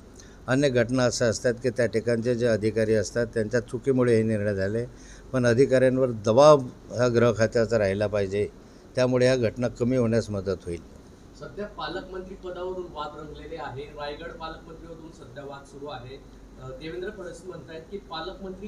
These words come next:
Speaker 2: येतात आणि जातात, ते काही महत्त्वाचं नाहीये आणि त्यावरून संजय राऊत म्हटले की मंत्रिमंडळाशिवाय काही नडलेलं नाहीये.
Speaker 1: नाही, असं आहे, पालकमंत्र्याची आवश्यकता नसेल तर सर्व ठिकाणचे पालकमंत्री देवेंद्र फडणवीसांनी काढून टाकले पाहिजे.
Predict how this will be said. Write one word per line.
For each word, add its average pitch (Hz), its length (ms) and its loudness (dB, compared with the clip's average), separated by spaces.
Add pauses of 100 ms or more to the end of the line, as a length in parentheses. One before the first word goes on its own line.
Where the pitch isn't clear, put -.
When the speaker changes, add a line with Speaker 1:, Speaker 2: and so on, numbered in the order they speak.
Speaker 2:
येतात 180 360 -12
आणि 180 200 -14
जातात, 151 260 -14 (160)
ते 160 60 -18
काही 180 180 -12
महत्त्वाचं 160 500 -14
नाहीये 160 240 -14 (300)
आणि 139 140 -16
त्यावरून 190 320 -6
संजय 175 360 -10
राऊत 185 220 -10
म्हटले 170 400 -14
की 202 240 -12
मंत्रिमंडळाशिवाय 196 880 -8
काही 180 180 -12
नडलेलं 147 420 -14
नाहीये. 123 400 -20 (1300)
Speaker 1:
नाही, 151 120 6
असं 143 240 8
आहे, 143 240 10
पालकमंत्र्याची 135 800 6
आवश्यकता 127 520 6
नसेल 127 380 2
तर 139 80 4
सर्व 127 260 4
ठिकाणचे 123 420 2
पालकमंत्री 120 580 2
देवेंद्र 117 380 6
फडणवीसांनी 113 640 2
काढून 113 300 4
टाकले 95 280 0
पाहिजे. 82 300 -4